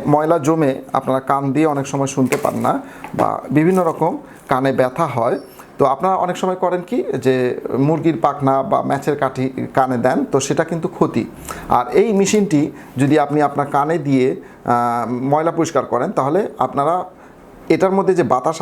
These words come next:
আছে বা এটাকে ভ্যাকুয়াম ক্লিনার বলে, তো আপনি যখন কানে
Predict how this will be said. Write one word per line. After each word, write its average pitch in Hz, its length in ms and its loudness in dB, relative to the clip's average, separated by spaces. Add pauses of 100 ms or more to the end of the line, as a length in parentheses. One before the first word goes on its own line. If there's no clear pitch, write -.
আছে 135 160 0 (400)
বা 117 140 2 (120)
এটাকে 160 220 -2 (100)
ভ্যাকুয়াম 147 360 0
ক্লিনার 131 320 0 (120)
বলে, 123 160 0 (360)
তো - 40 2 (100)
আপনি 175 140 -2 (100)
যখন 170 140 -2 (100)
কানে 156 220 0